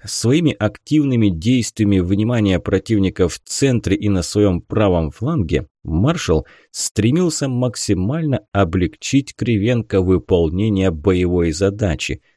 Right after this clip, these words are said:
Дождавшись момента, майор должен был прорвать оборону противника и выйти к станции Бьернфьепль. Через нее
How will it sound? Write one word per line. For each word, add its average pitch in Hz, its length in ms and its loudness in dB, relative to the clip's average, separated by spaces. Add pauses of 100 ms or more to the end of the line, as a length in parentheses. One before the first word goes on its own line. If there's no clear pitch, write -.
(120)
Дождавшись 85 840 0
момента, 92 580 -2
майор 85 600 0
должен 95 640 0
был 90 280 -2
прорвать 98 460 0
оборону 90 380 0
противника 120 720 0 (240)
и 104 160 4
выйти 110 500 2
к - 80 -10
станции 107 640 0
Бьернфьепль. 95 1400 0 (360)
Через 95 360 2
нее 131 380 -2